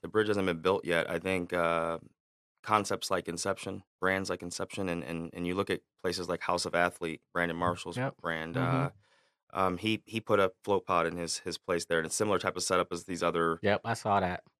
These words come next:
Speaker 1: gyms, and it's open, and, um, I think that's, the bridge is that, introducing 'em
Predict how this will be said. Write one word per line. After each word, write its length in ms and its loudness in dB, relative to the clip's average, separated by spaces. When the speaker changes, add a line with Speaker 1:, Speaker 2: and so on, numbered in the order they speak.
Speaker 1:
gyms, 320 0
and 120 0
it's 240 -6
open, 440 2
and, 240 -2
um, 360 2
I 120 4
think 240 2
that's, 280 4
the 80 0
bridge 360 10
is 120 -2
that, 320 4
introducing 540 -2
'em 220 -4